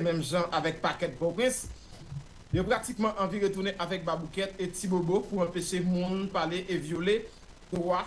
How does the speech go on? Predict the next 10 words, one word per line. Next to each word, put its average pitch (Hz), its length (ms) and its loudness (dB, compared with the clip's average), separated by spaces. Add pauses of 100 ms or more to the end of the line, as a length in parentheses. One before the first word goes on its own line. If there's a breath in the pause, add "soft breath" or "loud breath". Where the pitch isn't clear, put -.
(220)
ke 208 80 0
laprès 170 460 -2 (220)
genyen. 165 340 -4 (840)
Paske, 220 240 4 (440)
mwen, 208 280 4
wè, 262 240 0 (120)
on 220 160 2
nòt 226 200 -4
ki 185 120 -8
soti, 202 340 -4